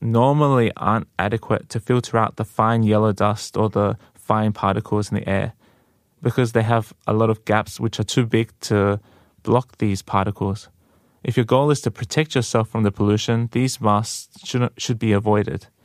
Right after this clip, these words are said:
Um, if you look at the U S standard ones, the N ninety-five masks,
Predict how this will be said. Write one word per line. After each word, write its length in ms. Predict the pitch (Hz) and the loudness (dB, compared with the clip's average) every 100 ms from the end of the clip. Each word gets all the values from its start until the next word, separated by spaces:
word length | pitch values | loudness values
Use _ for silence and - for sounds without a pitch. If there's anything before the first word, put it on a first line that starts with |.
| _ _ _ _ _ _ _ _ | _ _ _ _ _ _ _ _
Um, 320 | 113 113 113 | -2 0 0
if 100 | 117 | 2
you 80 | 117 | 4
look 240 | 117 143 | 4 4
at 120 | 151 - | 0 2
the 320 | 117 113 110 | 4 4 4
U 180 | 113 127 | 4 2
S 140 | 143 | 2
standard 380 | - 131 135 143 | 0 0 0 0
ones, 380 | 139 156 185 - | 2 0 0 -4
the 200 | - - | -4 -2
N 200 | - 139 | 2 2
ninety-five 560 | 135 120 113 113 113 123 | 4 2 0 0 0 0
masks, 420 | 131 165 - - | -2 -2 -8 -16